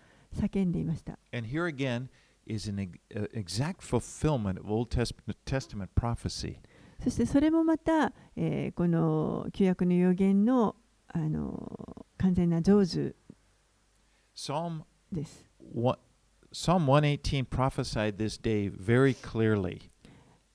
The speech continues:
Speaker 1: 詩編の百十八編のところに、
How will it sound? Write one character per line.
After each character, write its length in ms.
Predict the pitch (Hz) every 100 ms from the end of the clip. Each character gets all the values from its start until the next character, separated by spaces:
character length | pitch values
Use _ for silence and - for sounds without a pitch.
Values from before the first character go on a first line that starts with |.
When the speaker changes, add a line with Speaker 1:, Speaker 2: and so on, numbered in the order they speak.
| _ -
Speaker 1:
詩 160 | 302
編 300 | 311 320 220
の 200 | 220 208
百 300 | 208 214 269
十 240 | - 294 262
八 280 | 277 -
編 240 | 311 320 226
の 120 | 180
と 100 | 170
こ 140 | 170
ろ 100 | 170
に、 260 | 175 233